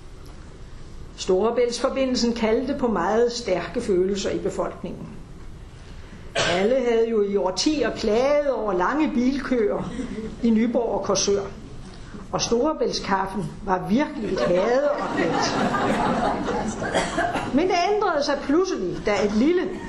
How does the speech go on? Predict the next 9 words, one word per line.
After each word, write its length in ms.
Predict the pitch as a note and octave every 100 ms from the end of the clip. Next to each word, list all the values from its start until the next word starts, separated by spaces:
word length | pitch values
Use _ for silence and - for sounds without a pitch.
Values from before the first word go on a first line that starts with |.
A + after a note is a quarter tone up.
| - - G#3
men 200 | C4 B3+
meget 340 | G#3 E4 C#4+
højrystet 640 | D3+ A3 C#4 G#3+ F3+ - F3
mindretal 580 | A3+ D#4+ D4+ - A3 G#3
i 40 |
medierne 580 | A3+ E4 - A#3+ G3+ G3+
krævede 360 | - G3+ G#3+ G3+
beslutningen 800 | F#3+ - C4+ - G#3+ F#3+ F3 D#3+ -
omgjort. 540 | F#3+ G3 E3 G#2 -